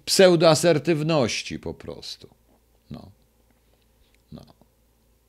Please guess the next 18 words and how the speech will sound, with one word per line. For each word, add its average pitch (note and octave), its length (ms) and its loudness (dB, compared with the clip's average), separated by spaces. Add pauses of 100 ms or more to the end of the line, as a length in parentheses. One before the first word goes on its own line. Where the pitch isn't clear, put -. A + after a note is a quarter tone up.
(1400)
Pseudoasertywności. D3 1400 -2 (240)
Ludzi D#3+ 320 4
pełnych F#3+ 420 2
kompleksów E3+ 760 -2
i F3+ 100 -4
tchórzów D3+ 520 -2
tak, - 180 -8 (160)
i B2 100 -4
tchórzy A#2+ 400 -2
tak D#2+ 220 -10
naprawdę, - 500 -12 (240)
proszę D#2 260 -10
państwa, C#2+ 600 -14 (160)
ale C#3 240 0
niestety D3+ 520 -6
tak G2+ 220 -10
to A#2+ 140 -10
jest. - 520 -16